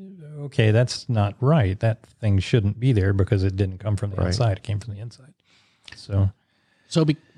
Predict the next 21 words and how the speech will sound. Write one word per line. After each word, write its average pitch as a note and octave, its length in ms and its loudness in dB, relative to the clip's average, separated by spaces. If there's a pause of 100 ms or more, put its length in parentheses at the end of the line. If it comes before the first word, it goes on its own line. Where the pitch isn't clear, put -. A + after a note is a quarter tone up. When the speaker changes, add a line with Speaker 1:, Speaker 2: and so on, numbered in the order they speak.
(140)
Speaker 3:
so D#3+ 180 0
because F3 380 0
this D3 200 2
is A#2 100 0
so B2 260 2
convincing, A#2 640 0 (100)
Speaker 1:
Mm-hmm. F2+ 180 2 (260)
Speaker 3:
what, C3+ 300 -2
what C3+ 200 0
can B2 160 2
people A#2+ 300 0
do A#2+ 300 2
to G#2+ 460 0
notice A2+ 540 0
that G#2+ 180 0
it's - 280 -4
not A2+ 160 2
a - 20 2
legitimate G#2 500 -2
message? A2 460 -6
Speaker 1:
Um, D#3 460 2